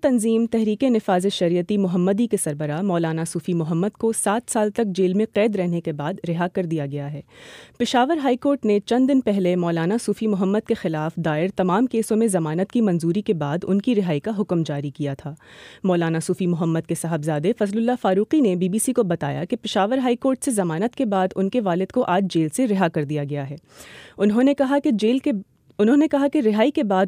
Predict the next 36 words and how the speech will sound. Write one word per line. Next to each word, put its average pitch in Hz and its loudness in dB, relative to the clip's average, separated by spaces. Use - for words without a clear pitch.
ان 190 0
کے 226 2
والد 151 -2
کو 196 -2
سی 220 2
ایم 202 4
ایچ 190 0
پشاور 165 -2
لے 175 2
جایا 196 0
گیا 220 0
ہے، 277 0
جہاں 220 2
ان 185 0
کے 233 0
کچھ - -2
ضروری 175 2
ٹیسٹ - -6
ہوں 170 0
گے 240 2
اور 202 2
ڈاکٹروں 202 2
کی 302 0
ایک - 0
ٹیم 202 2
ان 190 2
کا 233 0
تفصیلی 190 0
معائنہ 226 4
بھی 165 -2
کرے 156 0
گی، 143 -4
جس 160 -6
کے 170 -2
بعد 151 -2
فیصلہ 170 -2